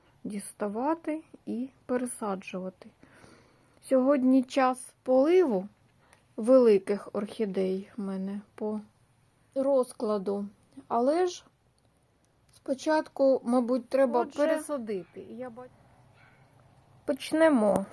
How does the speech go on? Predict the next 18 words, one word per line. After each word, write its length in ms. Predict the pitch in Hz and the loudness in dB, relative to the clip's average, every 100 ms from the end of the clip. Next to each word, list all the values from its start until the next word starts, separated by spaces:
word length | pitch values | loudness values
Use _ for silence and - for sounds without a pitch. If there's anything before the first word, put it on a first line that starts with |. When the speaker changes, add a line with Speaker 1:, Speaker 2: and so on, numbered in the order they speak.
| - - | -12 -6
Speaker 1:
Значить, 440 | 247 247 262 254 | -4 -4 -8 -4
оці 440 | 262 247 - 294 - | -4 -4 0 0 0
корінці, 680 | - 285 285 285 - 330 330 330 _ _ _ _ _ _ - _ _ - | 0 2 2 0 2 2 2 -2 _ _ _ _ _ _ -20 _ _ 0
як 300 | 269 269 - | 2 2 2
їх 280 | 269 269 277 | 0 2 4
не 160 | 269 | 4
шкода, 540 | 262 - 269 254 330 320 | 4 2 2 6 8 8
але 180 | 254 | 8
прийдеться 840 | 247 262 262 240 285 269 - 247 247 | 4 0 2 6 4 4 2 2 0
їх 360 | 247 254 262 262 | -2 -2 -2 -2
відломити, 760 | 254 220 247 254 294 370 - | -4 0 2 2 2 0 -4
тому 360 | - 294 277 277 | -2 0 2 0
що 280 | - 277 262 - _ _ _ _ | 0 -4 -6 -8 _ _ _ _
ці, 240 | - 330 330 | 2 4 4
що 300 | - 302 269 | 6 6 8
унизу, 540 | 285 285 285 285 392 | 6 6 6 4 4
я 200 | 330 277 | 6 6
спробую 800 | - - 294 294 262 269 262 | 2 2 4 6 4 0 0